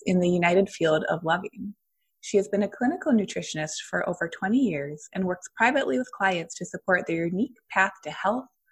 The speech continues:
often working with clients who experience differences in their chronic or autoimmune health. Today, Jessica and I discuss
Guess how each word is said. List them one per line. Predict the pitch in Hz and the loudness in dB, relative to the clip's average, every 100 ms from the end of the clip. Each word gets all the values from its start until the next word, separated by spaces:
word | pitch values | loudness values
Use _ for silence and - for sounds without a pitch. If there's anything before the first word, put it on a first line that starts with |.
| _ _ _ - | _ _ _ 2
often | 349 339 | 4 4
working | 226 190 196 | 4 4 2
with | 185 | -4
clients | - 175 175 175 - | 0 0 0 -4 -4
who | 180 | -4
experience | - - 214 202 196 - | -4 0 4 4 2 -2
differences | - 294 262 254 151 147 170 | -6 -2 -2 -2 -2 -2 -2
in | |
their | 165 165 | -2 -2
chronic | - 180 175 214 - _ _ - | -2 -2 -2 -6 -12 _ _ 0
or | 196 202 | 6 6
autoimmune | - 170 170 170 175 185 | 6 2 2 0 0 -2
health. | - 196 - _ _ _ _ _ _ _ | -4 -6 -10 _ _ _ _ _ _ _
Today, | - 226 226 226 | 0 6 8 8
Jessica | 214 - 226 | 6 4 4
and | 196 | 6
I | |
discuss | 185 185 - 202 | 4 2 2 2